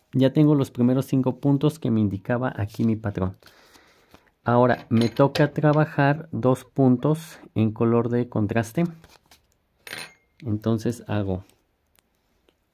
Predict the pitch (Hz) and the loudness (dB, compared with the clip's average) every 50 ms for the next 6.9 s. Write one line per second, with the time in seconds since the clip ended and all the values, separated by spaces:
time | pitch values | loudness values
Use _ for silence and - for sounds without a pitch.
0 | _ _ _ _ - 127 135 143 139 143 151 160 160 160 160 - _ _ _ _ | _ _ _ _ 2 2 4 4 2 2 0 -2 -2 -4 -8 -16 _ _ _ _
1 | _ _ _ _ _ _ _ _ _ _ _ _ _ 127 131 135 135 131 127 - | _ _ _ _ _ _ _ _ _ _ _ _ _ -2 0 0 0 -2 -2 -4
2 | - - - - - _ _ _ _ _ _ _ _ _ _ _ _ _ _ _ | -12 -14 -18 -20 -20 _ _ _ _ _ _ _ _ _ _ _ _ _ _ _
3 | _ _ _ _ _ _ _ _ _ _ _ _ _ _ _ _ _ _ - 107 | _ _ _ _ _ _ _ _ _ _ _ _ _ _ _ _ _ _ -2 0
4 | 107 107 104 92 - - - - - - - _ _ _ 120 107 123 123 123 120 | 2 2 2 0 -2 -6 -16 -20 -20 -20 -20 _ _ _ -2 2 2 2 4 4
5 | 127 123 123 - 120 - 139 147 143 143 151 175 - - - _ 117 107 110 107 | 2 2 2 -2 -4 -2 0 2 2 2 2 -2 -4 -8 -8 _ 0 0 0 0
6 | 110 - 123 120 - - 135 135 - - 107 101 - - 135 131 120 | 0 -2 -2 -2 -2 -4 -4 -4 -2 -2 -4 -4 -2 -2 -2 -2 -2